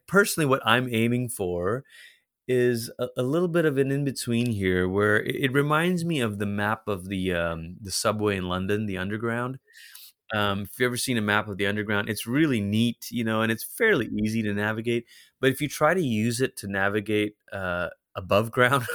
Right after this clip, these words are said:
<laughs> you're in trouble <laughs> 'cause it's not to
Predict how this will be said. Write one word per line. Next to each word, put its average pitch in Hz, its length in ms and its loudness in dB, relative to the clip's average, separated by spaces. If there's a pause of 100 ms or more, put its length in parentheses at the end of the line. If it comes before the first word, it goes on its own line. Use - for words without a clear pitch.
<laughs> - 180 -20
you're 147 300 2
in 123 60 -2
trouble 117 420 0 (280)
<laughs> - 120 0
'cause 139 120 0
it's 135 240 0
not 147 320 4
to 143 100 2